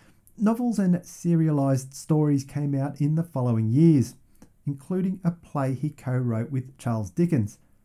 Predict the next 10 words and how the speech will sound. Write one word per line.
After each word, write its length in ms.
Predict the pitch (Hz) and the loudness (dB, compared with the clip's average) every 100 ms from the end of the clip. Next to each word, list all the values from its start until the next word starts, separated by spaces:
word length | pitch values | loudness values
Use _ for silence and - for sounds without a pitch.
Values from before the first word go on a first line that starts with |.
| _ _ _ _ | _ _ _ _
This 260 | 190 175 185 | -2 -2 -2
play, 380 | - 165 156 151 | -2 2 2 0
called 480 | - 143 131 123 - | -2 0 0 -2 -6
No 240 | 135 127 110 | -2 -2 -2
Thoroughfare, 760 | - 180 185 165 139 135 139 - - _ | -2 0 0 0 0 0 -2 -8 -20 _
ran 200 | 165 165 | 2 2
for 160 | 165 175 - | 0 -10 -12
two 200 | - 214 | -10 -10
hundred 560 | - - 202 196 156 127 | -10 -8 -4 0 0 2
nights 520 | 180 214 123 - | 0 0 -4 -8